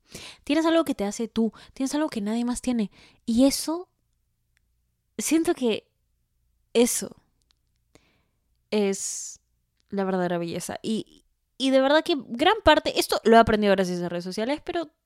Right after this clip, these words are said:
el mal lado de esto es que siento que a veces las redes sociales nos distraen de buscar eso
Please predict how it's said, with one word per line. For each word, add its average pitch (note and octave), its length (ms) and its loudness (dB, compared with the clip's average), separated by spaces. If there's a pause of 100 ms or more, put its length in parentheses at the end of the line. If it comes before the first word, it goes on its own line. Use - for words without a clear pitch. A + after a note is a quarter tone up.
(280)
el C#4+ 200 0
mal F4+ 220 0
lado A4 260 4
de C4+ 80 6
esto C#4+ 160 -2
es - 60 -10
que A3 160 -4
siento D4 260 -6
que A#3+ 80 -2
a G3 40 0
veces A3 220 -4
las F3+ 120 -10
redes G#3 140 -10
sociales G3+ 360 -8
nos F3+ 400 -4 (400)
distraen G#3+ 800 4
de F3+ 80 2
buscar F3 440 -4
eso - 320 -14